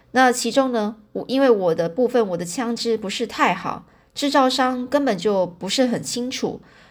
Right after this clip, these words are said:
所以我在几次的旅行，旅行中呢，使用的那把枪，用它杀了，所以说虽然呢，他在，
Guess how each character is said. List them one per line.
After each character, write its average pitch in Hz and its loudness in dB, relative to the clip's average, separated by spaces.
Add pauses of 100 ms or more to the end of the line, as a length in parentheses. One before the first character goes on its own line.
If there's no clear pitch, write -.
所 320 0
以 330 4
我 269 6
在 269 2
几 208 -6
次 269 -2
的 233 4
旅 180 -6
行， 170 -8
旅 196 -4
行 190 -8
中 233 2
呢， 208 -2
使 233 -6
用 214 -2
的 190 -2
那 240 0
把 170 -4
枪， 247 -4 (300)
用 302 0
它 285 2
杀 302 0
了， 247 2
所 - -4
以 240 2
说 240 2
虽 240 -2
然 240 0
呢， 196 -6
他 233 -4
在， 214 0